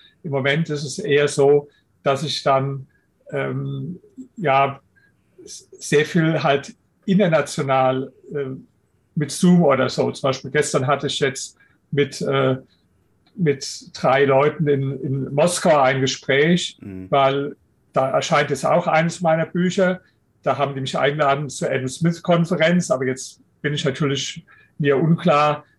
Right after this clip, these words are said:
Speaker 1: ob das vielleicht zu gefährlich ist, für mich nach Moskau zu reisen, weil ich mich auch öfters Putin-kritisch, äh,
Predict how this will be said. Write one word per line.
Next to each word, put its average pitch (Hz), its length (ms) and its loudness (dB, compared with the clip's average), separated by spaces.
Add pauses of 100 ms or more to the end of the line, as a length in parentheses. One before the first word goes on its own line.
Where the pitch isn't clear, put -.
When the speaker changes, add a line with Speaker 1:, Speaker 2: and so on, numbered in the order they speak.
Speaker 1:
ob - 160 -12
das 139 180 -4
vielleicht 131 380 0
zu - 80 -10
gefährlich 147 440 0
ist, 147 140 -4
für 151 140 -6
mich 147 180 -8
nach 139 160 0
Moskau 147 380 2
zu 131 140 -2
reisen, 147 420 2
weil 139 140 2
ich - 120 -8
mich 139 140 -10
auch 131 100 -4
öfters 135 500 -4 (260)
Putin-kritisch, 165 760 0
äh, 135 280 2